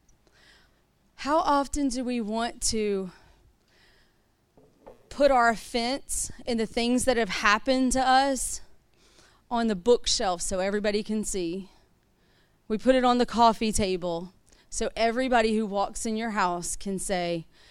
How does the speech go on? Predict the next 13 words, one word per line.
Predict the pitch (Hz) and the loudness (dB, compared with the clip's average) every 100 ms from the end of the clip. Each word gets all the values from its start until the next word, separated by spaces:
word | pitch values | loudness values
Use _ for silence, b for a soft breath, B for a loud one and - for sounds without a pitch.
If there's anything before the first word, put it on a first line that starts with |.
| b | b
"Somebody | - - 208 202 185 | -6 -4 -2 -2 -2
did | 165 175 | -4 -8
that | 151 165 170 | -2 -2 -2
to | - 208 | -4 -6
them." | 165 135 151 170 - _ _ _ _ _ _ _ _ _ _ _ _ _ - | -6 -8 -8 -10 -12 _ _ _ _ _ _ _ _ _ _ _ _ _ -8
And | 202 | -2
we | 202 | -2
hold | 190 202 240 285 | 0 2 2 4
it | |
up | 269 220 - | 4 4 2
like | 202 196 | -2 -2
a | 180 | -6
trophy | - 190 190 180 165 180 202 | -6 -6 -6 -6 -12 -12 -14